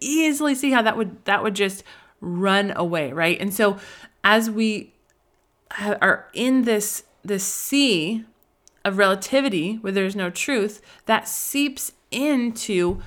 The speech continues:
how we view God's laws, God, how God has outlined our world. And so it's, it's begun to erode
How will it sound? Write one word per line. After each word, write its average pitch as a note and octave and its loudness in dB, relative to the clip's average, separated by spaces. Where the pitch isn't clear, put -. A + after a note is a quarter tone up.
how G#3+ 4
we G#3 0
view F#3+ 0
God's F#3 0
laws, E3 -4
God, F3 -2
how E3 -4
God E3+ -4
has F3+ -8
outlined D#3 -2
our D#3 -2
world. C#3+ -2
And E3 -8
so F3 -4
it's, - -4
it's G3 -4
begun G3+ 0
to A#3+ -4
erode F3+ 2